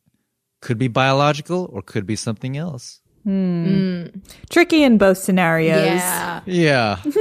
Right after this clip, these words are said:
Speaker 2: <laughs>
Speaker 1: Rife for misinterpretation and
Speaker 2: Yeah.
Speaker 1: confusion.
Speaker 3: Yeah.
Speaker 2: Which,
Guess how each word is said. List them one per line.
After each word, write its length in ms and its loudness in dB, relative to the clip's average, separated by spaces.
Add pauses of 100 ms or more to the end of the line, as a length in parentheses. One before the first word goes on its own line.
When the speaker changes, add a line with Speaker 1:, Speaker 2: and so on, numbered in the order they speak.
(140)
Speaker 2:
<laughs> 320 -20
Speaker 1:
Rife 380 2
for 280 2
misinterpretation 1000 -2
and 160 0
Speaker 2:
Yeah. 280 2
Speaker 1:
confusion. 520 -2
Speaker 3:
Yeah. 300 -4 (460)
Speaker 2:
Which, 280 4